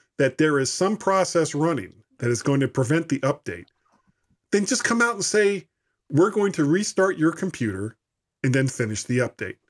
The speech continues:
And there wouldn't have been any panic on my part.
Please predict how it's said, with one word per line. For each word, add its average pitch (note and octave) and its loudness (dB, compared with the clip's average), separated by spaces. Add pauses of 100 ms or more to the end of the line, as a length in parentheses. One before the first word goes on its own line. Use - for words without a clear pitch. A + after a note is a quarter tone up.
(880)
And C3+ 2
there D3 4
wouldn't E3 2
have C#3 -2
been E3+ 2
any A2+ -4
panic A2 -10 (180)
on A2+ -2
my G2+ -4
part. F#2 -10